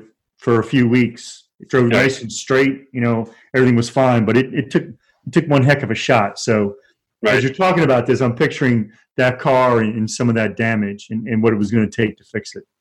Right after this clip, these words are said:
Speaker 2: Right. The other thing, uh, Gene and Trotty, is, uh, I'm sure you're not surprised,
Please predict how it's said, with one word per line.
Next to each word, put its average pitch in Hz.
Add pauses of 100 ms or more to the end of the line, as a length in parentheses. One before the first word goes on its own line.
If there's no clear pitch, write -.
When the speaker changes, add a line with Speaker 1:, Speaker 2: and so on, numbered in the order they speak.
Speaker 2:
Right. 110 (460)
The 151
other 185
thing, 170 (120)
uh, 123
Gene 131
and 127
Trotty, 127
is, 123
uh, -
I'm 120
sure 139
you're 131
not 120
surprised, 113